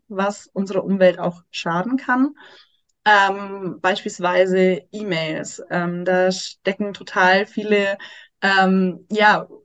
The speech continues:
Server dahinter, die einfach auch Strom verbrauchen.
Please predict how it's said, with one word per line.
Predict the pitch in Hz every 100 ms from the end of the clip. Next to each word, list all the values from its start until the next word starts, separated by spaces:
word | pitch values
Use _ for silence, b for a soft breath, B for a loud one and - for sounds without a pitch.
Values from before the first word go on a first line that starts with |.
| _
Server | - 214 226 240
dahinter, | 220 233 233 262 247 247 247 240
die | 214 214 -
einfach | 190 208 202
auch | - 185
Strom | - 220 262
verbrauchen. | 185 - 156 165 190 208 240